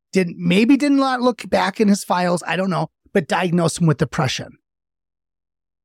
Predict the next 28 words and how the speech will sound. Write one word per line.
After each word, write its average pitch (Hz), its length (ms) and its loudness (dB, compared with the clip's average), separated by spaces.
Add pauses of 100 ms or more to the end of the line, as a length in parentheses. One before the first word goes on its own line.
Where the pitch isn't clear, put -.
(520)
And 165 120 2
so 156 280 0
she's - 280 -2
like, 139 200 -2
"You 165 100 -6
know, 143 100 -2
we're 143 140 -4
gonna 147 100 0
put 170 200 -2
him, 165 100 2
he's 139 180 -2
mildly 143 340 -2
depressed. 214 440 -4
We're 185 80 -6
gonna 165 120 0
put 156 120 -4
him 147 80 0
on 139 160 -2
Zoloft." 123 600 -6 (1000)
And 156 80 -2
I 156 80 -2
remember 170 680 2
the 214 80 2
words 156 340 -2
Christopher - 320 -4
said - 300 -8
to - 120 -14
me. - 240 -20